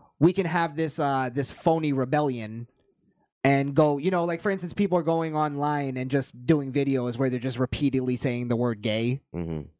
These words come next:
Speaker 1: Like, and going like, "Yeah, take that, Mister DeSantis."
Speaker 2: Oh, it sounds pretty gay.
Speaker 1: Yeah.
Speaker 2: <laughs>
Speaker 1: Well, yeah, literally. But it's like, it's like, but what do you mean, like,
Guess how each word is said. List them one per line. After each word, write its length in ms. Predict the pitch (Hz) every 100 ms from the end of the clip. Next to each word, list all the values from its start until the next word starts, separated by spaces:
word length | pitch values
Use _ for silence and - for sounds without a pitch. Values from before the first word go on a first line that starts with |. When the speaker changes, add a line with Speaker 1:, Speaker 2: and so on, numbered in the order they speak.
| _ _ -
Speaker 1:
Like, 300 | 131 127 - 131
and 100 | 135
going 220 | 139 131
like, 320 | 127 127 -
"Yeah, 160 | 240 170
take 320 | - 233 -
that, 480 | 147 151 202 196 - _ -
Mister 340 | 170 185 - 156
DeSantis." 1000 | 143 131 - 180 165 - 175 185 - - 90
Speaker 2:
Oh, 80 |
it 120 | 82 73
sounds 200 | 104 85
pretty 200 | - 87
gay. 500 | 71 80 90 76 78 -
Speaker 1:
Yeah. 300 | 226 143 117
Speaker 2:
<laughs> 60 | - - 233 208 190 180 -
Speaker 1:
Well, 280 | 185 156 156
yeah, 260 | 202 143
literally. 380 | 127 175 117 104 - - - - - -
But 180 | - 202
it's 160 | -
like, 140 | 220 202
it's 140 | 196 190
like, 160 | 190
but 240 | 160 208 - _
what 260 | - 151 226
do 80 |
you 100 | 254
mean, 280 | 254 240 220
like, 460 | 202 190 175 -